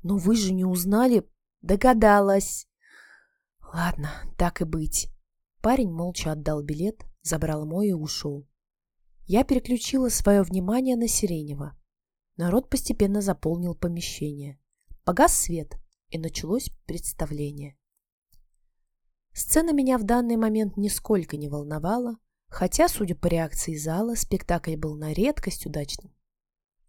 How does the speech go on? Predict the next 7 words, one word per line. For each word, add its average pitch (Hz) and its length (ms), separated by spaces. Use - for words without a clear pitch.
Очень 185 440
интересно, 185 760
подсел 269 420
к - 100
нему 175 200
нужный 156 260
человек 147 560